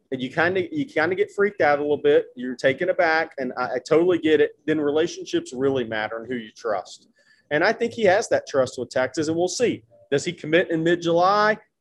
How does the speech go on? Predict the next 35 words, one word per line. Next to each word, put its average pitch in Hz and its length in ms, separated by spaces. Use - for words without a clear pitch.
before 165 360
he, 170 160
uh, 151 140
before 143 320
that 180 140
A 180 120
and 185 80
M 180 120
big 180 200
weekend? 185 300
Does 131 100
he 135 80
go 165 120
to 165 120
the 156 80
A 151 120
and 151 100
M's 139 120
big 147 240
weekend? 139 320
I 131 80
think 202 220
that, 180 260
that's 165 220
gonna 220 100
be 202 80
telling 165 400
on 143 140
a 127 100
few 160 140
of 151 80
these 135 140
battles 147 500
to 127 80
how 139 180